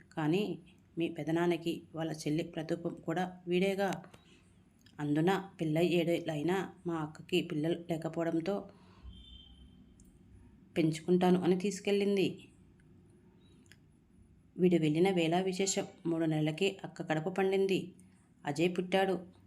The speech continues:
అక్క మళ్ళీ పిల్లలు వద్దు అని ఆపరేషన్ చేయించుకుంది" అంటుంది నాగమణి. "అమ్మా,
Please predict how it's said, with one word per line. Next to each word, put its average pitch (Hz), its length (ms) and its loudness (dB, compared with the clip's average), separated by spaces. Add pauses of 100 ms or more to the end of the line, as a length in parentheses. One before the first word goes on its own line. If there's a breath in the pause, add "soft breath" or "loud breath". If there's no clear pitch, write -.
(200)
అక్క 156 200 -2
మళ్ళీ 165 280 2
పిల్లలు 160 320 0
వద్దు 160 280 -4
అని 165 260 0
ఆపరేషన్ 160 540 -4
చేయించుకుంది" 190 600 0
అంటుంది 160 360 0
నాగమణి. 196 560 0 (1400 soft breath)
"అమ్మా, 160 380 4